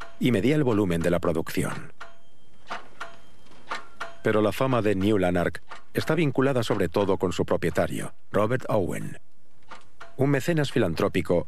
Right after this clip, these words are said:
e innovador. Owen era un apasionado de la frenología, una nueva ciencia que deducía las facultades del individuo según la forma del cráneo. De esta visión materialista,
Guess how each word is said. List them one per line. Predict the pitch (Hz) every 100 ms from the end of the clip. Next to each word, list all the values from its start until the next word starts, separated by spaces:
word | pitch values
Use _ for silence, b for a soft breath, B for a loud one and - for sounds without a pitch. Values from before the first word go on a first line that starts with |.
| -
e | 95
innovador. | 87 85 85 - - - - - - - - - - - - - - - - - - - - - - - - - - -
Owen | 92 95 101
era | 101 113
un | 107
apasionado | 104 101 - 92 123 117
de | 107
la | 95
frenología, | 104 98 90 85 87 64 - - - - -
una | 165 160
nueva | 170 127
ciencia | 123 120 110 104
que | -
deducía | 92 85 82 - 95
las | 92
facultades | - 90 87 87 92 85
del | 85
individuo | 85 82 92 87 87
según | 95 95 151
la |
forma | 123 110 87 85
del | 82
cráneo. | - 80 113 - - - - - - - - - - - - - - - - - - - - - - - - - - - - - - - - -
De | - 98
esta | 92
visión | 95 92 101
materialista, | 90 90 90 87 101 - 82